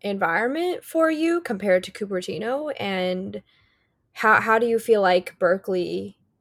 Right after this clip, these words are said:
and the people there changed the way you identified, the way you viewed yourself, and, and the way you thought about, um, issues like your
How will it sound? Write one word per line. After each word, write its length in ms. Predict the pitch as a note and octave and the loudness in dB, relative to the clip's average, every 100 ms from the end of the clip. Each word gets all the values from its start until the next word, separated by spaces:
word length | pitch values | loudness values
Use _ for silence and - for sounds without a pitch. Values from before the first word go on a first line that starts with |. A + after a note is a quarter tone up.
| _ _ | _ _
and 160 | G3+ G3 | -4 -4
the 40 | |
people 320 | - G3 G3+ | -6 -4 -4
there 240 | G3 F3 F#3+ | -2 -2 -2
changed 880 | - - F#3 F#3 F#3+ F#3 F#3+ - - _ _ _ | -4 -4 -2 -2 -4 -6 -10 -14 -20 _ _ _
the 120 | G3 | 0
way 480 | G3 F3+ F#3 F#3 F3+ | 4 6 6 6 2
you 800 | F3+ F3+ F#3+ F#3 F3+ F3+ F#3+ G3 _ _ _ _ _ _ _ _ _ _ _ | -2 -4 0 2 2 2 -2 -6 _ _ _ _ _ _ _ _ _ _ _
identified, 1120 | G#3 G3+ G3 G3+ F#3 F3 F3 F#3 E3+ F#3 F#3+ G3 | 0 2 0 0 2 6 6 6 4 2 -4 -4
the 80 | |
way 140 | F#3 F3+ | 2 2
you 160 | F#3 | 2
viewed 300 | F3+ F#3 F#3+ | -4 -4 -4
yourself, 600 | F#3 F#3 F3 E3 F3+ F#3 F#3 | -2 -4 -2 0 0 0 -4
and, 260 | F3+ F3+ - | -6 -6 -6
and 160 | G3+ | -4
the 80 | F#3+ | 0
way 160 | F#3 F3 | 0 0
you 160 | F#3 | -2
thought 340 | - E3 E3 F3 | -2 2 2 2
about, 460 | D#3 D3+ D#3 - - | 0 0 -2 -2 -4
um, 460 | - G1+ - A3+ - _ _ _ _ _ | -6 -6 -12 -18 -20 _ _ _ _ _
issues 440 | - G3 - G#3 - | -8 -8 -8 -8 -6
like 520 | A#2 - A#2+ - - _ _ _ _ _ _ _ | -6 -8 -10 -14 -20 _ _ _ _ _ _ _
your 680 | G#3 F#3 E3+ D3 B2 G#3+ | -2 2 2 2 -2 -2